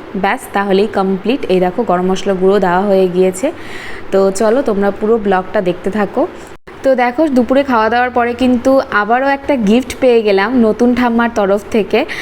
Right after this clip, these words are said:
তো নতুন ঠাম্মার ছেলের বউ, মানে এই কাকিমণি এসেছিল আমাদেরকে গিফট দেওয়ার জন্য। আমাকে, সুরজিৎকে, দুজনকেই দিয়েছে। সুরজিৎ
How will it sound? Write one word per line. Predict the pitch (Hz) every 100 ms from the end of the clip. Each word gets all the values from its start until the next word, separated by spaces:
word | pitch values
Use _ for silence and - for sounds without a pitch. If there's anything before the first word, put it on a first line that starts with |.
| 302 -
তো | 226
নতুন | 220 214 247 254
ঠাম্মার | 254 240 233 247 254
ছেলের | 247 220 226
বউ, | 208 202 226
মানে | 202 196
এই | 196
কাকিমণি | 202 196 233 226 233
এসেছিল | 220 226 208 220 240
আমাদেরকে | 208 196 190 196 220
গিফট | 190 202 -
দেওয়ার | 196 190 202
জন্য। | 196 190 185 320 - - -
আমাকে, | 208 220 269
সুরজিৎকে, | 262 233 220 226 262
দুজনকেই | 214 208 220 226 240
দিয়েছে। | 214 202 196 233
সুরজিৎ | 220 208 226